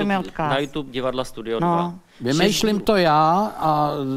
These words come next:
Speaker 3: ně-, teď ty poslední díly budou hodně depresivní, ale zase to přejde <laughs> do veselosti. <clears throat> To je jediný, co můžu dělat a, mm,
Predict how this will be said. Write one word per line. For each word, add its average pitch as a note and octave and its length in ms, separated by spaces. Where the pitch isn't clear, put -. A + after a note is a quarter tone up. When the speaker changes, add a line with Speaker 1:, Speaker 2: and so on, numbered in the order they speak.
Speaker 3:
ně-, C#3+ 360
teď F3 240
ty F#3 140
poslední F3+ 580
díly F3+ 300
budou F3+ 220
hodně D#3+ 280
depresivní, F3+ 840
ale F3+ 140
zase F3 300
to F#3+ 180
přejde E3+ 540
<laughs> - 0
do E3+ 100
veselosti. D#3 1000
<clears throat> F3 1080
To E3 60
je D#3+ 100
jediný, F#3 420
co F3+ 180
můžu E3+ 300
dělat C3+ 420
a, B2+ 320
mm, B2 520